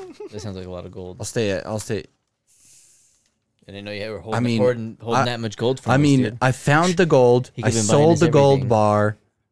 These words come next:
Speaker 2: I sold the balls. What did I buy? I buy the,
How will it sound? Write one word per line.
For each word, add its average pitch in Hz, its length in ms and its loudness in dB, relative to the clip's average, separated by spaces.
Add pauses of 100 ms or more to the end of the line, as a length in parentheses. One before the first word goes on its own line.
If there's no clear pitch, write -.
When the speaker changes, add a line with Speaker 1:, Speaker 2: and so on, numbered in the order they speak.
(220)
Speaker 2:
I 113 100 -2
sold 143 400 2
the 143 60 2
balls. 101 720 0 (920)
What 120 160 0
did 135 100 2
I 113 140 2
buy? 85 420 -2 (680)
I 104 80 -2
buy 110 280 0
the, 131 240 0